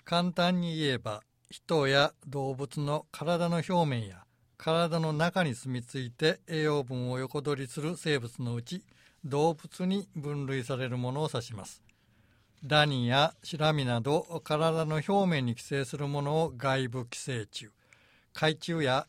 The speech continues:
凝虫など体の中に寄生するものを内部寄生虫と呼びますが、一般に寄生虫といえば内部寄生虫、つまり体内に寄生する動物を意味することが多いようです。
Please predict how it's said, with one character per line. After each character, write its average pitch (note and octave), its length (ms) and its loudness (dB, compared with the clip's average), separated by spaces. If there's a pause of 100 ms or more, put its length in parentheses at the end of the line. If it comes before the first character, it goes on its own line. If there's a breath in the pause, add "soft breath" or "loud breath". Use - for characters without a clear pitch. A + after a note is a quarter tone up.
(120)
凝 D3+ 360 2
虫 D#3 260 -4
な D3+ 160 2
ど C3+ 220 0 (180)
体 D#3+ 380 2
の D#3+ 120 -2
中 F#3 300 4
に C#3+ 140 0
寄 - 80 -16
生 C3+ 220 0
す B2+ 120 -8
る C3+ 80 -2
も C3 160 -2
の C3+ 120 0 (100)
を E3 80 -2
内 C#3+ 260 2
部 B2+ 160 -4
寄 - 140 -16
生 C#3 180 0
虫 B2 240 -6
と D#3+ 100 -2
呼 D3 100 2
び B2+ 100 -4
ま B2 120 -2
す A#2 160 -10
が、 C3+ 200 0 (420 soft breath)
一 E3 160 -8 (100)
般 G3 140 6
に F3+ 340 4
寄 - 80 -14
生 E3 240 2
虫 C#3 260 -4
と B2+ 120 -4
い A#2+ 160 0
え C3+ 100 4
ば C3 220 4 (300 soft breath)
内 C#3 240 4
部 C3 100 -2
寄 - 80 -10
生 B2 220 -2
虫、 - 160 -10 (280)
つ - 140 -6
ま B2+ 180 2
り D3+ 240 -2 (180)
体 D3 300 0
内 C3 280 0
に D#3 120 -2
寄 - 80 -16
生 C3+ 260 2
す B2 100 -10
る D3 160 -2
動 C3+ 200 -2
物 B2 240 -6
を E3+ 100 2
意 D3 80 -2
味 C#3 100 -2
す C#3 100 -10
る A#2+ 120 -6
こ B2 100 -8
と D3+ 120 -4
が D#3+ 180 4
多 A#2+ 100 0
い G#2 80 -8
よ F2+ 140 -12
う - 20 -20
で - 80 -20
す。 - 160 -20